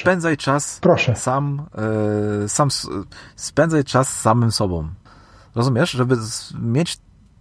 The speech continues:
Speaker 1: tak jak mówiłem wcześniej o tej przerwie w ciągu dnia,
Speaker 2: Mhm.
Speaker 1: e, którą też możemy poświęcić na ten czas z samym sobą, ale w ogóle, żeby sobie taki czas właśnie na przemyślenia, na,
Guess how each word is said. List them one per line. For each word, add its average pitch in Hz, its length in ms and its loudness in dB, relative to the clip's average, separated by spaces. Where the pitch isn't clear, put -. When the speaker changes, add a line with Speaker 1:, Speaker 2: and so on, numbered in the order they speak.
Speaker 1:
tak - 120 0
jak 123 100 0
mówiłem 127 260 4
wcześniej - 260 0
o 127 40 -2
tej 107 120 -2
przerwie 120 480 4
w - 80 -18
ciągu 110 240 0
dnia, 101 240 4
Speaker 2:
Mhm. 127 580 6
Speaker 1:
e, - 40 -6
którą 110 200 0
też 120 140 -2
możemy 113 200 0
poświęcić 262 420 -6
na 135 80 -2
ten 113 160 -2
czas 120 240 -2
z - 60 -8
samym 110 220 0
sobą, 117 380 -2
ale 131 180 4
w 143 60 2
ogóle, 170 200 4
żeby 156 160 0
sobie 160 160 -2
taki 143 200 -2
czas 156 300 0
właśnie 135 460 2
na 123 160 2
przemyślenia, 135 840 2
na, 110 500 0